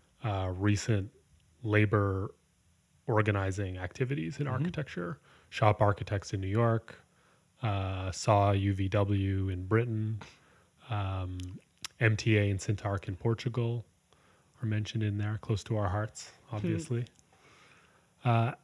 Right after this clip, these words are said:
Speaker 1: so that's, that's actually quite strong. Um,
Speaker 2: The, the, the text is pretty, uh, I was surprised halfway through, uh,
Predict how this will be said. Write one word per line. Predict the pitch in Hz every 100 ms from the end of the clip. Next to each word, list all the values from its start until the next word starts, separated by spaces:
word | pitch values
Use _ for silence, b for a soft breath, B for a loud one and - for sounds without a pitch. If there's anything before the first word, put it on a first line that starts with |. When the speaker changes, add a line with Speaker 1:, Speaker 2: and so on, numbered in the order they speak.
| -
Speaker 1:
so | -
that's, | 151 196 - - _ -
that's | 156 160
actually | 160 - 135 123 113 107 110 - - _
quite | - 123 -
strong. | - 120 104 104 - _ _ b b b b b b _ 120
Um, | 104 101 98 98 87 _ _ _ -
Speaker 2:
The, | 151 185
the, | 175 175 160
the | 151
text | 156 214 - 175
is | -
pretty, | - 151 139 131 120 110 - - - -
uh, | - 156
I | 147
was | 165 -
surprised | 156 156 110 113 - -
halfway | - 120 - 113
through, | - 113 104 _ _ _
uh, | -